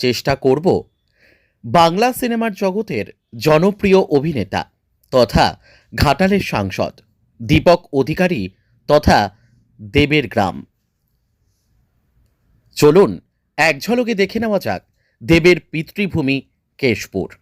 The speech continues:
প্রথমেই আপনাদেরকে দেখাবো কেশপুর এলাকায় অবস্থিত সুকুমার সেনগুপ্ত মহাবিদ্যালয়।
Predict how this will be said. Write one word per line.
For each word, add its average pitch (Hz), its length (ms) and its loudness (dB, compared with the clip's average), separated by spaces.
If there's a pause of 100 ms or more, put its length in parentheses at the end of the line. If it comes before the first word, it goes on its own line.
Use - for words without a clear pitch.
(3000)
প্রথমেই 226 420 4 (100)
আপনাদেরকে 233 440 -2 (120)
দেখাবো 170 340 -4 (960)
কেশপুর 180 440 2
এলাকায় 233 320 2 (160)
অবস্থিত 170 420 -4 (800)
সুকুমার 214 500 2 (120)
সেনগুপ্ত 123 440 -2 (460)
মহাবিদ্যালয়। 107 800 -2